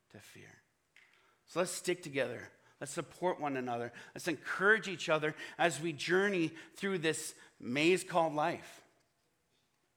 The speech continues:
And always, and, and always remember that with God as a guide, we can navigate any challenge that comes our way. But of course, there's consequences of evil. So back to the bad news.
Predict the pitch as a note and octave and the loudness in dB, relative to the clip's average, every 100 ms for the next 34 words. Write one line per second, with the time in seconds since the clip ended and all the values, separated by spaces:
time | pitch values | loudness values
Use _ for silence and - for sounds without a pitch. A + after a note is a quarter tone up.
0 | _ D3 F3 F#3 G#3 F3+ C#3 - D#3 D3+ | _ 2 8 8 8 4 0 2 4 4
1 | D3+ D#3 D#3 - E3 G3+ G3 F3+ F3+ F#3 | 4 4 4 0 4 4 4 2 4 4
2 | F3 D#3 C#3+ D3+ - E3 F3+ F3 D3+ C#3 | 4 2 2 -2 4 6 6 4 2 4
3 | D3+ D#3 D#3 - - - D#3 F#3 F#3 D#3+ | 6 6 4 -10 -20 -6 -2 0 4 6
4 | D#3 D3 C#3+ D3+ F3 E3 - E3+ D#3 B2 | 4 2 -2 0 2 0 0 2 2 0
5 | - C#3 C3 A#2 A#2+ A#2 A2+ G2 F#2+ _ | -6 -6 -6 -4 -6 -6 -10 -14 -18 _
6 | _ _ _ _ _ _ _ _ _ _ | _ _ _ _ _ _ _ _ _ _
7 | _ _ _ _ _ - E3 - G#3+ G#3 | _ _ _ _ _ -2 -2 4 4 4
8 | F3+ - G#3 A#3+ F#3+ D3+ D3+ D3 B2 A#2 | 0 4 4 4 -2 -4 -4 -6 -4 -6
9 | G#2 G2+ - _ _ _ _ _ _ _ | -6 -12 -16 _ _ _ _ _ _ _
10 | - A#2 G#2 D#3+ D#3+ D3 C#3 C#3 B2+ A#2 | -12 -4 0 0 -2 -8 -4 -4 -4 -8
11 | G#2+ F#2+ F#2 - | -10 -12 -20 -20